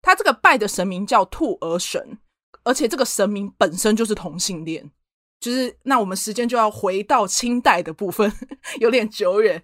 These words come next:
就是在福建呢，有一个叫胡天宝的人，他就偷偷暗恋一个公务员。然后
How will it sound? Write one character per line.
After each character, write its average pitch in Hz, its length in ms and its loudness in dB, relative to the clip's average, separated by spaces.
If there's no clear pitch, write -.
就 359 120 -4
是 403 140 0
在 359 220 4
福 240 400 -6
建 294 240 2
呢， 220 120 -4
有 185 120 -4
一 190 60 -2
个 240 140 -2
叫 262 180 2
胡 226 240 -4
天 359 220 2
宝 208 180 4
的 170 100 -6
人， 156 260 -10
他 269 100 -4
就 269 120 -4
偷 269 520 0
偷 262 200 4
暗 262 240 4
恋 233 180 2
一 190 40 -6
个 196 120 -4
公 202 260 0
务 202 120 0
员。 180 340 -12
然 196 120 0
后 269 220 2